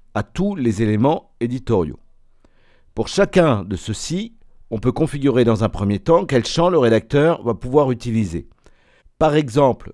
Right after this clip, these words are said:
pour un article, l'administrateur peut décider que puissent être saisis un surtitre, un sous-titre, un descriptif,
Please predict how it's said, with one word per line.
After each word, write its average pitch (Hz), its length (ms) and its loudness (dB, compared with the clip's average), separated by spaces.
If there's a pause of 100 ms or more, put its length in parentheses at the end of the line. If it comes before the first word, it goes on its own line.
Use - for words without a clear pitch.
pour 98 200 -4
un 95 80 2
article, 151 520 -8 (380)
l'administrateur 139 920 0
peut 104 120 -6
décider 143 440 -8
que 139 100 -6
puissent 131 340 -10
être 117 300 -2
saisis 110 600 -4
un 85 120 -6
surtitre, - 640 -10
un 98 120 0
sous-titre, - 580 -10 (320)
un 98 100 -6
descriptif, 143 800 -4